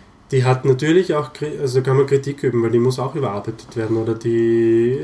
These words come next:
liefert nicht in irgendeinem Bereich, die teilt sich dann in thematische Bereiche auf, aber es ist auch etwas, wo man sagt, man kann jemanden jetzt einmal, jemand ist accountable für etwas.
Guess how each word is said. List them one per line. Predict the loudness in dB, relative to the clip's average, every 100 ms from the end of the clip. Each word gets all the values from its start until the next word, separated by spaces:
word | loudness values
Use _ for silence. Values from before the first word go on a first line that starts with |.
| -2
liefert | 0 0 0
nicht | 0 0
in | 0
irgendeinem | 0 0 0
Bereich, | -2 -2 -4 -4
die | -2 2 2 2 -2
teilt | 0 0 0
sich | -4
dann | 0 0
in |
thematische | 0 -2 -2 -4 -6
Bereiche | -6 -4 -4 -4
auf, | -6 -10 -20 -20 -6
aber | 0 0
es | 0
ist | 0 -2
auch | -2
etwas, | -2 0 -2 -6 -12 -4
wo |
man | 0 0
sagt, | -2 -2
man | -4
kann | -2 0 2
jemanden | 2 2 0
jetzt | -2 -2
einmal, | -2 -2 -4 -4
jemand | 0 2
ist | 2 -2
accountable | -2 -2 0 -2 -4
für | -4 -6
etwas. | -6 -8 -10